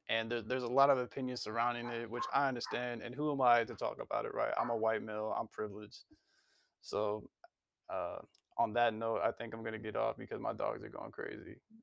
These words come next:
But I hope you guys enjoyed the episode. Let me know what you guys think about the verdict, the ruling, and I will catch you guys on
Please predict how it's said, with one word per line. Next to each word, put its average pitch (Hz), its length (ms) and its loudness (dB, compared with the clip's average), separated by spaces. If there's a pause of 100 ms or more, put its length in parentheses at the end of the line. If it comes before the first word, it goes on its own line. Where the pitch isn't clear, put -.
(120)
But - 220 -6 (800)
I 120 80 6
hope 143 160 10
you 143 60 0
guys 143 160 8
enjoyed 131 240 2
the 127 120 4
episode. 123 580 0
Let 127 120 -2
me 131 60 -2
know 127 420 2 (180)
what 110 140 -8
you 113 80 -8
guys 113 220 0
think 117 340 -6 (200)
about 107 300 2
the 110 80 -10 (120)
verdict, 131 420 2
the 107 80 -4
ruling, 117 520 -4 (480)
and 101 120 -10
I 113 120 0
will 113 120 -4
catch 104 240 -8
you 107 80 -10
guys 107 300 -2
on 110 280 -6